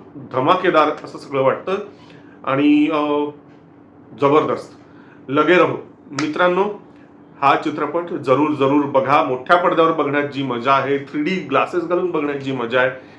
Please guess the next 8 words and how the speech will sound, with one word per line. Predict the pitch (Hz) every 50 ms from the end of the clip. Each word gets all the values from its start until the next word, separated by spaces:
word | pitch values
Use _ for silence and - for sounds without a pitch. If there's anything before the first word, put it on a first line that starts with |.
| - -
ती | 170 160
नंतर | 160 156 147 147 - 208 208
ओटीटीवरती | 208 185 180 180 196 185 185 190 185 175 170 170 170 175 160
रिलीज | 156 147 147 143 143 131 131
झाल्यावर | 135 131 127 127 127 123 123 127 123 - - - - - -
किंवा | 190 190 185
टीव्हीवर | 185 190 175 165 156 160 143 147 139 131
बघण्यात | 131 131 131 123 127 123